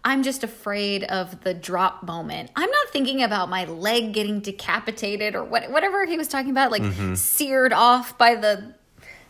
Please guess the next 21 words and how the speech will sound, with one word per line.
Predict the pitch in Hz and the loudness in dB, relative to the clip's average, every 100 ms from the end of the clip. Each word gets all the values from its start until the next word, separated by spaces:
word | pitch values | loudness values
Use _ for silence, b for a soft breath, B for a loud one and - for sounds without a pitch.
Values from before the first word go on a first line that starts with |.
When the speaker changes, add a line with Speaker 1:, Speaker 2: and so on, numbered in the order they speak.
| B B _ _ _ | B B _ _ _
Speaker 1:
thing | 302 285 262 262 | 2 2 0 -2
pulling, | - 262 277 | 0 2 2
I, | - 285 | 0 2
whatever. | 226 185 160 - B B B B _ _ _ | 2 2 -2 -8 B B B B _ _ _
I | 277 311 | 2 2
think | 381 254 214 214 214 - _ _ - _ - | 2 0 -2 -4 -10 -20 _ _ -20 _ 2
this | 247 - | 2 2
could | 233 214 | -4 -4
be | 202 208 196 - | -8 -8 -8 -10
fun | - 208 208 208 202 | -6 -4 -2 -2 -4
to | 202 214 190 185 185 - - | -6 -6 -4 -4 -6 -10 -14
really | 185 202 196 196 | -6 -4 -4 -6
play | 196 196 185 | -8 -8 -6
into | 208 220 - 202 - | -4 -6 -6 -6 -6
all | 175 185 | -4 -4
of | 180 | -6
these | 175 170 | -8 -10
fears | - 180 170 | -8 -8 -8
and | 170 | -12
anxieties | 170 - 185 185 180 170 175 175 - | -14 -6 0 0 -2 -6 -8 -10 -12
and | 175 170 175 180 | -12 -12 -12 -14